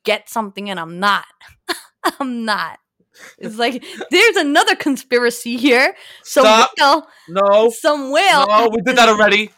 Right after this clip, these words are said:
Speaker 2: We did
Speaker 1: No.
Speaker 2: that already.
Speaker 1: <laughs>
Speaker 2: Move forward. Move on.
Speaker 1: Some
Speaker 2: No.
Speaker 1: whale has
Speaker 2: No.
Speaker 1: tricked me into taking my life savings.
Speaker 2: No.
Speaker 1: <laughs>
Speaker 2: You better
Speaker 1: And
Speaker 2: not be no
Speaker 1: then
Speaker 2: life
Speaker 1: dump
Speaker 2: savings.
Speaker 1: and then dump their safe moon coins,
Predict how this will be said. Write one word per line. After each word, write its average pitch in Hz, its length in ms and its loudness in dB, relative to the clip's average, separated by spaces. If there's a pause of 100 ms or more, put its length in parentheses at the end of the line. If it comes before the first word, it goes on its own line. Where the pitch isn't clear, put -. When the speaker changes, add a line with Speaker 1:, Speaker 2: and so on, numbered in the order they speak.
(160)
Speaker 2:
We 175 100 -4
did 233 100 0
Speaker 1:
No. 254 60 0
Speaker 2:
that 240 160 4
already. 214 320 0 (160)
Speaker 1:
<laughs> 392 120 4
Speaker 2:
Move 226 180 -2
forward. 233 400 4
Move 254 220 0
on. 208 400 0
Speaker 1:
Some - 340 0
Speaker 2:
No. 339 320 2
Speaker 1:
whale 311 400 2
has 269 300 -2
Speaker 2:
No. 156 200 -2
Speaker 1:
tricked - 200 0
me 294 460 -4 (380)
into 277 300 -4
taking 370 400 -4
my 349 120 0
life 359 280 -2
savings. 330 800 -4
Speaker 2:
No. 277 540 -2
Speaker 1:
<laughs> - 0 - (320)
Speaker 2:
You 349 100 -2
better 185 120 0
Speaker 1:
And 233 80 -4
Speaker 2:
not 226 140 0
be 151 100 -6
no 139 120 -4
Speaker 1:
then 127 80 -4
Speaker 2:
life 123 120 -4
Speaker 1:
dump 151 160 -6
Speaker 2:
savings. 139 340 -8 (160)
Speaker 1:
and 277 280 -2
then 294 280 -6
dump 320 300 0 (280)
their 370 200 2
safe 403 460 -2
moon 302 460 0
coins, 269 640 -2